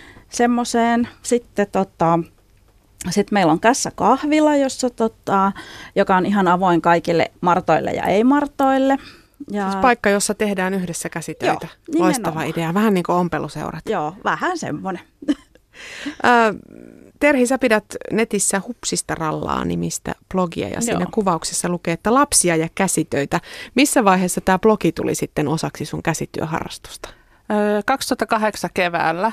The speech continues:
Speaker 3: kun mä olin saanut puserrettua mun insinöörityön koulusta, niin sitten oli yllättäen niinku aikaa taas kaikelle. Niin sit, siis olin tehnyt jo aiemmin niinku käsitöitä, mutta en
Speaker 2: Mm.
Speaker 3: niin paljon, että niistä nyt mitään blogia olisi saanut pystyyn.
Speaker 2: <laughs>
Speaker 3: Mutta siitä,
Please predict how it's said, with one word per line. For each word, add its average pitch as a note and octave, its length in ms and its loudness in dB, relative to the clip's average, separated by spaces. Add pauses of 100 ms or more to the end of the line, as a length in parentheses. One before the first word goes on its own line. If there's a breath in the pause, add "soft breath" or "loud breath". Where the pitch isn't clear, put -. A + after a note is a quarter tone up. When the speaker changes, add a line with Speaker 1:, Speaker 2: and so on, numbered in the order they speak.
(120)
Speaker 3:
kun - 260 -6
mä - 20 2
olin E3+ 160 0
saanut F#3 360 -2
puserrettua F#3 640 0
mun E3+ 260 0
insinöörityön E3 760 0
koulusta, E3+ 520 -2
niin D#3+ 120 0
sitten G3+ 240 -2
oli F3+ 100 -2
yllättäen E3 460 -2
niinku - 240 -8
aikaa E3+ 580 0
taas C4+ 440 0 (440 soft breath)
kaikelle. A3 540 0 (100)
Niin G#3+ 180 -2 (960 soft breath)
sit, - 220 -2 (140)
siis G#3+ 140 0
olin B3+ 200 2
tehnyt A#3 260 4
jo F3+ 100 2
aiemmin E3+ 480 0
niinku - 180 -6
käsitöitä, F3+ 520 -2
mutta G#3 220 0
en G3 60 2
Speaker 2:
Mm. G3+ 40 0
Speaker 3:
niin G#3 180 -2
paljon, F3 500 0
että - 180 -4
niistä E3+ 260 -2
nyt - 140 -10
mitään E3+ 240 -2
blogia E3 400 -4
olisi - 220 -6
saanut F#3 340 -4
pystyyn. G3 360 2 (100)
Speaker 2:
<laughs> G#3+ 60 -4
Speaker 3:
Mutta G#3+ 220 -2 (920 loud breath)
siitä, C4+ 420 -2